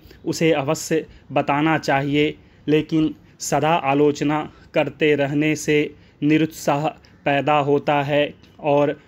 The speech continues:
मनोबल गिरता है। हमें उन औजारों को ही कुंठित नहीं कर देना चाहिए जिनसे हमें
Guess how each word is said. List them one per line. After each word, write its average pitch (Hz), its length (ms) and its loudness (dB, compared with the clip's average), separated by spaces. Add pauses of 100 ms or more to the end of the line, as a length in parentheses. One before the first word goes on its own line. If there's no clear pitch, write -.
(200)
मनोबल 147 600 2 (140)
गिरता 143 500 -2
है। 143 280 -2 (340)
हमें 175 380 0 (300)
उन 196 180 0
औजारों 143 600 0 (360)
को 147 160 2
ही 151 240 2 (300)
कुंठित 156 480 0
नहीं 147 400 2 (360)
कर 156 180 2
देना 143 400 2
चाहिए 147 600 -2 (340)
जिनसे 151 500 0
हमें 147 420 0